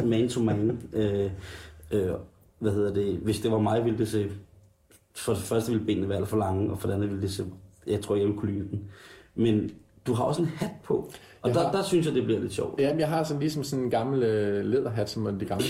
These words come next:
Speaker 2: piloter også brugte.
Speaker 1: Ja, det er
Speaker 2: Øh,
Speaker 1: nemlig, det er sådan en fladmas
Speaker 2: en
Speaker 1: hjelm.
Speaker 2: fladmas egentlig, ja.
Speaker 1: Ja.
Speaker 2: Og så har du faktisk også, øh, skibriller på udover, ligesom at få et lyske for noget øjne, når du
Speaker 1: Ja.
Speaker 2: kommer ud. Og dragten er jo bare behagelig på, når du skal ned, for det, der skal ikke være så meget glidningsmoment eller noget tøjstykke, der kan hænge fast i nogle
Speaker 1: Nej,
Speaker 2: dele på
Speaker 1: det,
Speaker 2: vejen ned.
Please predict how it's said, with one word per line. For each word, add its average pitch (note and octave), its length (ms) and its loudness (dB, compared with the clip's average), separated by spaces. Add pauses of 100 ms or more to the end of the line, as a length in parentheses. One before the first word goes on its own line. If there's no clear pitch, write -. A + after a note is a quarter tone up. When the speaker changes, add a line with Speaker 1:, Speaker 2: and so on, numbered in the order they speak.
Speaker 2:
piloter A#2+ 300 2
også G#2+ 160 -2
brugte. G#2+ 260 0 (160)
Speaker 1:
Ja, A#2 60 4
det B2+ 160 4
er D3 40 4
Speaker 2:
Øh, D#3+ 60 4
Speaker 1:
nemlig, D3 260 2
det B2+ 80 4
er C3 40 4
sådan C3+ 220 2
en A#2+ 80 4
fladmas B2 560 2
Speaker 2:
en A#2 60 -2
Speaker 1:
hjelm. A#2 140 4
Speaker 2:
fladmas C3 320 2
egentlig, A2 200 0
ja. A2+ 180 2
Speaker 1:
Ja. A#2+ 80 0
Speaker 2:
Og A2 80 -4
så A#2 400 2 (440)
har G#2 160 -4
du A2+ 60 2
faktisk A#2 340 0
også, A2+ 300 0
øh, F#2+ 460 2
skibriller B2+ 540 -2
på G#2+ 120 0
udover, G2+ 380 0 (180)
ligesom G#2 360 -4
at F#2+ 100 -2
få F2+ 160 0
et F#2+ 160 0
lyske G#2+ 260 -2
for G#2+ 120 -4
noget G#2 140 -2
øjne, G2 160 -2
når G#2 80 -4
du A2 80 -2
Speaker 1:
Ja. C3+ 80 2
Speaker 2:
kommer G#2 160 -2
ud. G#2 80 -4 (920)
Og G2+ 100 2
dragten A#2 280 2
er A#2+ 40 4
jo G2+ 80 2
bare A2 180 2
behagelig A#2 300 2
på, A2+ 180 2
når A2+ 140 2
du G2+ 60 -2
skal G#2 160 -2
ned, G#2 160 2
for G#2 100 -2
det, G2 200 -2
der G2+ 80 2
skal G2+ 260 0
ikke G#2+ 120 2
være G#2 80 2
så - 100 -6
meget G2+ 200 0
glidningsmoment G#2+ 540 -2
eller G2 200 0
noget G2+ 240 0
tøjstykke, G#2 540 0
der F#2+ 80 -2
kan F#2 120 -8
hænge F#2+ 200 -4
fast G2+ 280 -2
i G#2 40 -2
nogle G2 180 -2
Speaker 1:
Nej, G#2+ 100 2
Speaker 2:
dele G2+ 180 0
på G2+ 80 -6
Speaker 1:
det, - 80 0
Speaker 2:
vejen - 120 0
ned. G2 180 -2